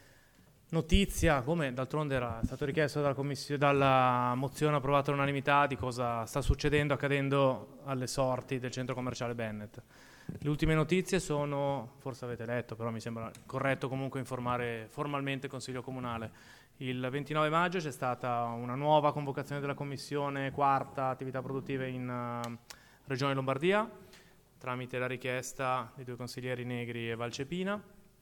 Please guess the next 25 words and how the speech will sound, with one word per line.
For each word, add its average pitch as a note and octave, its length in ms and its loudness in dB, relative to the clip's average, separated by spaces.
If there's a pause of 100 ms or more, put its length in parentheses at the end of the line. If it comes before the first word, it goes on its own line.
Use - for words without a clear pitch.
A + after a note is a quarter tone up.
(360)
congiunta. B2 520 -2 (800)
Eh, C3+ 580 2
siamo A#2+ 540 -2
stati B2+ 280 -6
presenti E3 640 -2 (800)
e C3+ 960 6
è C#3+ 80 4
emersa C3+ 960 4
la, A#2 420 -4 (460)
con D#3 160 0
la C#3 100 2
non F3 280 2
presenza E3 460 0
di C3 120 -4
Citrus B2 600 -8
e C3+ 80 -8
Nud, B2 440 -6
che B2+ 100 -14
sono A2+ 200 -10
i A2+ 60 -8
due G#2+ 880 -12 (240)
concessionari A#2+ 920 -4
de-, A2+ 200 -8
degli A#2+ 180 -8
spazi, D#3 500 -6